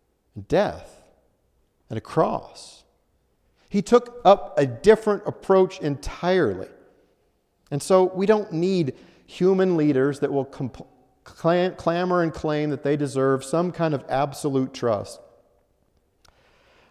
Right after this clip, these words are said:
Whenever I, I see a lot of Christian anxiety, and I, it's my observation, and I could be wrong, like many things I've said,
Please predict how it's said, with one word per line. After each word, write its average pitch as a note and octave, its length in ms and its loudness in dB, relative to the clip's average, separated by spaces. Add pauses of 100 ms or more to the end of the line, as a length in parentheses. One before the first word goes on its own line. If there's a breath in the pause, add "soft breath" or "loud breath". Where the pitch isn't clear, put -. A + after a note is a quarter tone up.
Whenever F#3 360 0
I, D#3+ 200 0
I C#3 100 -4
see E3 260 -2
a D3+ 80 2
lot C#3+ 220 2
of C3+ 100 -4
Christian C#3 400 -4
anxiety, A2+ 680 -4
and C3+ 140 -6
I, D3 140 -4
it's D3+ 300 -10
my C#3 200 -4
observation, A#2+ 720 -4
and B2 100 -6
I B2 80 -4
could B2+ 260 -6
be C#3 120 -4
wrong, G2 420 -6
like B2 340 -8
many D3+ 440 -4
things G2+ 360 -8
I've F2+ 200 -6
said, F2+ 460 -14